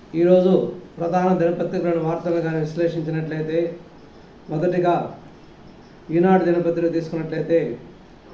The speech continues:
మెరిసిన తెలుగు ప్రతిభా పద్మాలు. డాక్టర్ నాగేశ్వర రెడ్డికి పద్మ విభూషణ్,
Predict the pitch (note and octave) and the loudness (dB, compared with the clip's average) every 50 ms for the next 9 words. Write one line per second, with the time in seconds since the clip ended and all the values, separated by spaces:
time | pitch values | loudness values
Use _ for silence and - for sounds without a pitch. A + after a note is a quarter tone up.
0 | - - - - - - - - - - D3 C#3+ D3 E3+ F#3 G#3+ A3+ G#3 A3+ A#3 | -20 -20 -20 -20 -20 -20 -20 -20 -16 -10 -6 -2 2 4 4 4 4 2 2 0
1 | A#3 A3+ - - G3 F#3+ G3+ A3 A3+ A3+ - F#3+ E3+ F3 F3+ F#3+ F#3 F#3+ F#3+ G3 | 0 0 0 0 0 2 2 2 2 0 0 0 -2 -2 -2 -2 -2 0 0 -2
2 | F#3+ E3 D#3 D#3 - - C3+ D3+ D#3+ D3+ D3 B2+ - - - - - - - - | -2 -4 -6 -8 -8 -8 -6 -4 -2 -2 -2 -4 -6 -8 -12 -16 -20 -20 -20 -20
3 | - - - - - - - - - - - - - - - - - - - D#3+ | -20 -20 -20 -20 -20 -20 -20 -20 -20 -20 -20 -20 -20 -20 -20 -20 -16 -10 -6 -4
4 | E3+ E3+ E3 F#3 F#3 F3+ E3+ E3 E3+ F#3 F#3 G3 G3 - - F#3+ F#3 F3 F3+ F3 | -2 -2 0 0 0 0 0 0 0 0 0 0 -2 -2 -2 -2 -2 0 0 0
5 | F3 F3 - F3 E3 C#3+ C3+ C#3 C#3+ C#3+ - E3 F3 F3 E3 D#3 D#3 C#3+ D3+ E3 | 0 -2 0 0 0 0 -2 -6 -8 -8 -6 -2 0 0 0 0 0 0 0 -2
6 | E3 E3 - F3 E3+ F3+ F3+ | -2 -2 -4 -4 -4 -4 -4